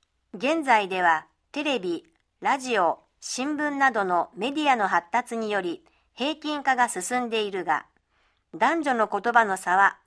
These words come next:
割合強く残っている。日本語はどのようにして出来上がったのだろうか。日本を取り巻く言葉の分布は、大陸の北部に日本語と同じく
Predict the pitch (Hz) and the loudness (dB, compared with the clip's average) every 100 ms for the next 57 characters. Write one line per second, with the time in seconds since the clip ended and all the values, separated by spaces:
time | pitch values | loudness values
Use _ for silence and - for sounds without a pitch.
0 | _ _ _ - 196 285 277 262 - - | _ _ _ -2 -2 2 0 0 -4 -6
1 | 311 294 185 175 190 226 _ 175 147 139 | -2 -2 -2 -4 -4 -8 _ -8 -8 -14
2 | - _ _ _ _ _ _ _ _ _ | -20 _ _ _ _ _ _ _ _ _
3 | _ _ _ _ _ _ 196 202 262 254 | _ _ _ _ _ _ -6 -2 0 2
4 | 233 226 214 202 _ - 233 330 320 294 | 4 4 4 0 _ -6 0 2 4 4
5 | 254 220 - 202 180 185 254 262 262 262 | 2 -2 -6 -6 -6 -4 2 4 4 0
6 | - 196 180 180 190 185 - 147 - _ | 0 0 2 2 2 0 -2 -6 -6 _
7 | _ _ _ _ _ _ _ _ _ 196 | _ _ _ _ _ _ _ _ _ -6
8 | 214 294 320 254 226 214 214 202 202 190 | 2 2 6 4 4 -2 0 0 0 -6
9 | - - - 202 269 302 247 180 202 202 | -6 -12 -12 -4 4 4 4 0 -4 -6
10 | 190 185 175 - _ _ - 254 285 277 | 0 2 2 0 _ _ 0 0 0 -4
11 | 262 240 233 285 294 240 202 180 165 - | -4 -2 -2 -4 -6 -4 -4 -4 -6 -10
12 | 180 196 285 302 285 254 233 220 214 202 | -8 0 2 2 0 0 0 2 0 -4
13 | 202 190 185 | -8 -6 -6